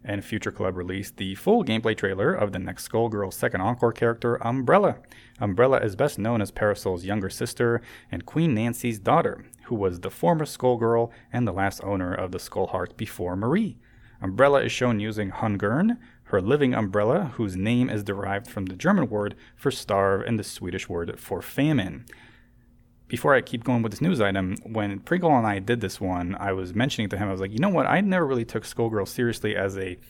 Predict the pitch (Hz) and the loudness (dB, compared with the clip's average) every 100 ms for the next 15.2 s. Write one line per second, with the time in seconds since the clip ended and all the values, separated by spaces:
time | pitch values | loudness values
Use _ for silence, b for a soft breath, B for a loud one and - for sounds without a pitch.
0 | - - - 135 117 95 113 107 98 - | -18 -8 -2 0 0 0 0 0 -2 -6
1 | - B B B - 113 101 90 104 143 | -12 B B B -6 -4 -4 -2 2 2
2 | 90 - 90 - 95 90 - - 92 - | 0 -2 -10 -2 -2 -2 -6 -8 -10 -6
3 | - 233 139 90 92 92 - 113 - 202 | 4 6 6 2 -2 -4 -2 -4 0 0
4 | 214 98 98 82 - - - 220 196 147 | 0 -2 -4 -4 -12 -10 -2 0 0 -2
5 | 120 113 107 - - 120 95 104 143 151 | 0 0 0 -6 -2 -2 2 2 2 4
6 | 143 117 - 113 107 107 104 104 90 113 | 4 2 0 -2 0 0 -2 -2 -2 0
7 | 135 131 123 127 127 - - 139 - 139 | 2 0 0 -2 -4 -8 -4 -2 2 2
8 | 131 139 131 135 127 120 B B B B | 2 0 0 -2 -6 -10 B B B B
9 | - 92 135 156 151 151 - - - - | -4 4 6 6 4 0 -10 -20 -20 -20
10 | - - 202 - 113 104 95 101 87 107 | -2 8 8 8 4 2 2 -2 -2 0
11 | 120 214 139 147 139 123 123 113 101 90 | 2 2 2 0 2 0 0 0 -2 -2
12 | 117 113 117 98 95 90 - B B B | 0 2 2 2 -2 -4 -10 B B B
13 | B B - 107 95 85 87 - - 95 | B B -4 0 0 0 -4 -6 -4 -4
14 | - 90 110 - - 120 - 104 98 90 | -2 -2 -2 -2 -4 -4 -4 0 0 0
15 | - - | -8 -16